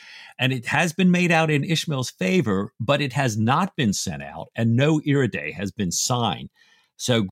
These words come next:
Graham proposes writing to Constantinople to put their case before the, the embassy and to show them proof of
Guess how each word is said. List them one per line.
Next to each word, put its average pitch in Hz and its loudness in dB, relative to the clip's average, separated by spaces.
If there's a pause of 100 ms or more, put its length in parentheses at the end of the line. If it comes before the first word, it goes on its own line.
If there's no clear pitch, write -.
(160)
Graham 175 2
proposes 117 0
writing 117 0
to 104 -2
Constantinople 123 -2 (420)
to 120 2
put - -4
their 160 2
case 143 0
before - 0
the, 104 0 (100)
the 113 2
embassy 143 0 (580)
and 170 2
to 127 2
show 170 2
them 143 4
proof 208 -2
of 110 -4